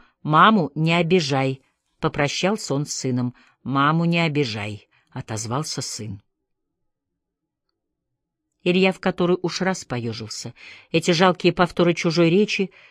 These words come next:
слабое эхо чужих слов слишком уж часто звучали издевательски.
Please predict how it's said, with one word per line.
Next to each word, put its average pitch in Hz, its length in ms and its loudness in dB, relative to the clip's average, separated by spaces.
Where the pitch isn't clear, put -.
слабое 202 640 4
эхо 208 300 2
чужих 180 340 0
слов 208 320 2
слишком 214 640 0
уж - 180 -2
часто 196 440 0
звучали 175 520 -2
издевательски. 143 840 -6